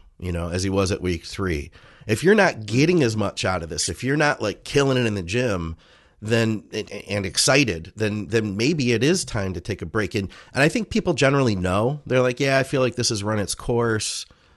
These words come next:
Uh, you know, it's, it, it, it's not as, it's not as much of a punch as it was previously. Maybe it's time to, to back things down."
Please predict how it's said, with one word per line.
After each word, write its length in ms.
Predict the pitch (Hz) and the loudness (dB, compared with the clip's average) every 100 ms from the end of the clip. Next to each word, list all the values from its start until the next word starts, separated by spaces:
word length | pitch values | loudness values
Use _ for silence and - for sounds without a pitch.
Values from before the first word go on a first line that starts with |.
| _ - | _ -10
Uh, 600 | 104 104 101 101 98 101 | -4 -2 0 0 0 -2
you 120 | 107 | -2
know, 100 | 101 | 0
it's, 320 | 101 90 - | -2 -4 -10
it, 180 | - 92 | -12 -12
it, 180 | - 64 | -10 -10
it's 240 | - 92 110 | -8 -6 -2
not 260 | 104 113 | 0 2
as, 480 | 107 98 92 - - _ _ _ _ _ _ - _ - | 0 0 -2 -4 -6 _ _ _ _ _ _ -20 _ -10
it's 120 | - | -2
not 120 | 127 | 0
as 100 | 113 | 2
much 200 | 113 107 | 0 0
of 60 | 98 | -4
a 60 | |
punch 400 | 95 - 107 104 | -2 -2 -2 -2
as 180 | 104 98 | -2 -2
it 120 | 101 | -2
was 240 | 98 98 90 | -2 -4 -4
previously. 960 | - 107 90 92 87 - 85 87 82 - - - - | -4 -4 -2 -2 -2 -4 -4 -6 -6 -10 -20 -18 -6
Maybe 240 | 92 90 | -2 -2
it's 180 | 87 - | -2 -4
time 260 | 104 90 | -4 -4
to, 220 | 80 82 - | -4 -6 -6
to 140 | 95 | -8
back 300 | 76 87 76 | -4 -4 -4
things 340 | - 76 71 - | -8 -12 -12 -10
down." 440 | 73 73 - | -8 -8 -12